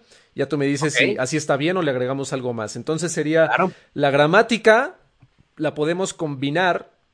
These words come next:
Speaker 1: O sea, la gramática le combinamos tu nivel actual de inglés.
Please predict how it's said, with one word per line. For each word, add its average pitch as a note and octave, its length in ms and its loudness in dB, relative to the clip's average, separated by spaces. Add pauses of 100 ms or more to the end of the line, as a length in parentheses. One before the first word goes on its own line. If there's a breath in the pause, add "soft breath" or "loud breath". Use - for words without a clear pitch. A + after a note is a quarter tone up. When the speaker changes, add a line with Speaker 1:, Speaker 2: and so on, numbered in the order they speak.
(400)
Speaker 1:
O - 80 -16
sea, C3+ 160 -6
la C3+ 80 -2
gramática A3+ 680 -2 (360)
le D#3 200 -4
combinamos F3+ 760 -4 (320)
tu D3+ 100 -12
nivel D3+ 260 -2
actual D#3+ 340 -4
de D3+ 60 -6
inglés. B2+ 520 -12